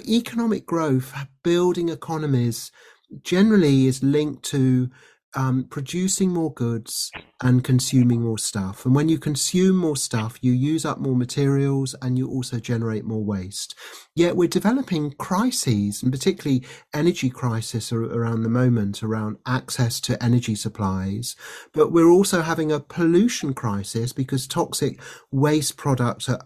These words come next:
very high doses is the carbon dioxide and other greenhouse gases given off by the,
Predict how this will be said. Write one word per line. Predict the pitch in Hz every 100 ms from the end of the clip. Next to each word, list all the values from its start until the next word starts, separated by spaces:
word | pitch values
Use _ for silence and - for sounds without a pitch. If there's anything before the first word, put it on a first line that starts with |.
| -
very | 120 156 151
high | 131 135 123
doses | 123 131 127 - 101 98 - - - - _
is | 131 131 127
the | 131 123 120
carbon | - 135 127 127
dioxide | 127 117 - 120 113 110
and | 117
other | 117
greenhouse | 123 113 110 107 107 110
gases | 117 113 - 107 -
given | 117 107
off | 107 113 -
by | 113 107 101 - - _ -
the, | 123 95